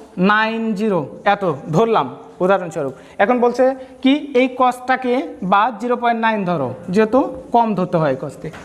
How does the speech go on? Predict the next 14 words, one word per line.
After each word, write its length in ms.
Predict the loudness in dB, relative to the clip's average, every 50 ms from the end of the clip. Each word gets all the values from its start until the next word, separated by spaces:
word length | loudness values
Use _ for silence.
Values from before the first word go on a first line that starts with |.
| -2 2
জিরো 180 | 2 4 4 4
পয়েন্ট 280 | 2 2 2 2 0 0
নাইন 240 | 0 0 -2 -2
ধরো। 220 | -4 -6 -6 -8 -10 -12 -16 -14 -4 0
এখন 200 | 0 2 2 0 0 2
এই 160 | 2 2 2 2 0 -2 0
থিটা 260 | 0 2 2 2 2
মান 260 | 2 0 0 0 0
যখন 300 | 0 -2 -2 0 -2 0
বের 180 | 0 0 0 0
করি, 360 | 0 0 0 0 0 -2 -2 -6 -12 -18 -6 0
তখন 300 | 0 2 2 4 2 2
কি 160 | 2 2 2
হবে? 340 | 2 2 2 0 -2 -2 -4